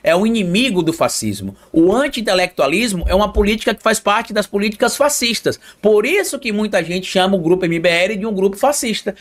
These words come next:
porque várias das coisas que o Jason Stanley cita nesse livro aqui são defendidas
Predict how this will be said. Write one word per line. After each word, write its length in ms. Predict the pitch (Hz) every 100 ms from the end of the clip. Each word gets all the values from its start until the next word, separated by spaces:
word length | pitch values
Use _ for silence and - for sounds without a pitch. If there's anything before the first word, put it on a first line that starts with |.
| - -
porque 280 | 190 233
várias 560 | 190 220 285 370 311 220
das 200 | 214 -
coisas 320 | 180 170 170
que 100 | -
o 60 | 165
Jason 240 | 170 175
Stanley 360 | 156 - 156 151
cita 440 | - 269 330 220
nesse 240 | 175 170 160
livro 240 | 147 135
aqui 360 | 131 180 233 233 - -
são 320 | - 233 247
defendidas 720 | 240 233 214 185 214 240